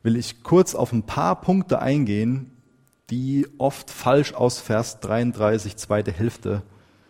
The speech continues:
ähm, also der Verheißung, die auf das richtige Trachten ausgesprochen wird,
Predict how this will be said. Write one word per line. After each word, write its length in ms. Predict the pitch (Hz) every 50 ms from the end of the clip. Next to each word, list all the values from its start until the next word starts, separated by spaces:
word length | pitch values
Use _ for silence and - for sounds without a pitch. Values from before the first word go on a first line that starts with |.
| _ _ _ _ _ _ _ -
ähm, 260 | 95 92 95 98 95
also 220 | - 101 87 98
der 120 | 92 101 98
Verheißung, 840 | - - 107 90 - - - 135 151 156 - - 113 101 98 98 87
die 120 | 98 101
auf 140 | 104 - -
das 260 | - - - - -
richtige 460 | 90 113 - - - - 110 101 101 -
Trachten 380 | - 107 101 - - - -
ausgesprochen 800 | 98 - 123 151 151 - - 110 - - - 104 98 - 101 95
wird, 240 | 90 95 101 98 -